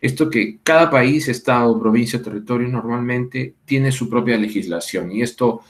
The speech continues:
ustedes lo deben de conocer con bastante extensión.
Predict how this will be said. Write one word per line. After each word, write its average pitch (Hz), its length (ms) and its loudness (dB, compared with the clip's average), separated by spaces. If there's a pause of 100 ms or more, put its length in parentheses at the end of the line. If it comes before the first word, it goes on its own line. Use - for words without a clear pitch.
(320)
ustedes 117 380 2
lo 113 100 6
deben 113 240 6
de 107 80 6
conocer 104 600 0 (360)
con 95 400 -2 (120)
bastante 104 560 -2
extensión. 82 600 -10